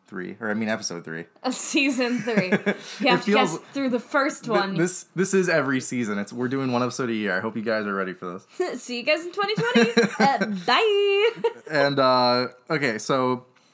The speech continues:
Speaker 1: um, obviously in nineteen fifty-two, this was all in July, so we're starting in July nineteenth. Um, an air traffic controller, his name would, uh, Edward Nugent, I think is how you probably pronounce it.
Speaker 2: It's like nougat.
Speaker 1: Yeah. I, I hope it's not. I really
Speaker 2: <laughs>
Speaker 1: don't.
Speaker 2: Wait, let me see.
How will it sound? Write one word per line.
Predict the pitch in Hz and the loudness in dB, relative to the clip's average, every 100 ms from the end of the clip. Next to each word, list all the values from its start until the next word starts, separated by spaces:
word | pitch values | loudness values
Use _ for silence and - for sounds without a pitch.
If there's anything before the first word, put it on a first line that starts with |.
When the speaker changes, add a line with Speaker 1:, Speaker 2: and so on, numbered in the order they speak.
| _ _ _ - | _ _ _ -12
Speaker 1:
um, | 127 127 120 | -4 -2 0
obviously | 135 143 156 - 165 | 0 0 0 -2 -2
in | 135 | 0
nineteen | 120 123 143 | 0 -2 -8
fifty-two, | - - 120 - 98 92 110 | -8 -8 -8 -6 -4 -4 -6
this | 120 | -4
was | 131 | -2
all | 123 120 | 0 0
in | |
July, | 110 95 82 82 | 0 -2 -2 -4
so | - | -6
we're | 90 98 | -8 -8
starting | - 107 107 | -6 -4 -4
in | 98 | -4
July | 92 90 92 | -6 -6 -6
nineteenth. | 92 87 - 80 - _ _ _ _ - | -6 -10 -12 -14 -14 _ _ _ _ -8
Um, | 98 95 95 | -4 -4 -4
an | |
air | 101 113 123 | -4 -2 -2
traffic | 127 113 110 104 | -2 -4 -4 -8
controller, | 101 - 92 87 90 90 | -8 -6 -6 -6 -6 -8
his | 95 | -8
name | 101 98 | -6 -4
would, | 92 87 - | -6 -10 -10
uh, | 95 90 85 80 - _ | -4 -4 -4 -6 -14 _
Edward | 120 135 131 | -8 -4 -4
Nugent, | 107 113 147 185 - _ | -2 -2 -4 -8 -10 _
I | 165 | -12
think | 156 165 | -8 -6
is | 165 - - | -8 -10 -8
how | 147 | -6
you | 147 147 - | -6 -10 -6
probably | 147 147 147 | -4 -4 -6
pronounce | 147 156 147 147 | -10 -8 -8 -8
it. | 160 | -8
Speaker 2:
It's | |
like | 196 185 | -8 -10
nougat. | 190 233 214 180 - - | -8 -8 -6 -8 -10 -6
Speaker 1:
Yeah. | - 117 95 95 - _ _ - - | -2 0 0 -2 -8 _ _ -18 -6
I, | 156 - | -6 -2
I | 160 | 0
hope | 143 285 | 2 2
it's | 349 - | 2 2
not. | 143 127 95 | 4 4 2
I | 98 127 | -2 2
really | 127 - 135 | 4 4 2
Speaker 2:
<laughs> | |
Speaker 1:
don't. | 110 117 98 95 | 2 2 2 0
Speaker 2:
Wait, | 403 | -2
let | 349 339 | -2 -4
me | |
see. | 339 339 320 | -6 -6 -8